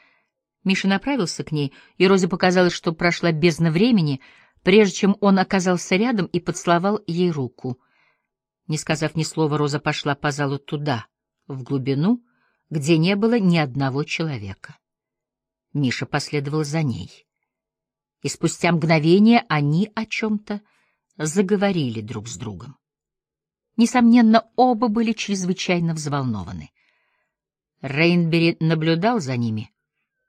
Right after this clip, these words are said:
невообразимо далёкими и недосягаемыми. Он взглянул на Анетту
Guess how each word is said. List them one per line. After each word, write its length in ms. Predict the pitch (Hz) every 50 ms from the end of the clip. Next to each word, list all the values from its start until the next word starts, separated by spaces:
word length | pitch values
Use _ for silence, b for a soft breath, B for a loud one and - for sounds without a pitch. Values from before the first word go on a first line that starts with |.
| _ _ _ _ _ _ _ _
невообразимо 680 | - 139 139 123 135 123 135 139 127 117 139 131 127
далёкими 760 | 120 113 127 120 117 147 190 208 208 - - 190 190 185 - _ _ _ _ _ _ _ _ _ _ _ _ _
и 120 | - 170 170
недосягаемыми. 1600 | 165 165 170 170 175 196 190 175 185 180 - - - 190 175 160 139 120 120 113 110 104 98 98 98 101 101 90 117 - - _ _ _ _ _ _ _ _ _ _ _ _ _ _ _ _ _ _ _ _ _ _ _ _ _ _ _ _
Он 160 | - 202 208
взглянул 340 | 185 180 196 208 202 202 196
на 180 | 196 196 196 196
Анетту 540 | 214 254 285 - _ _ - 143 131 123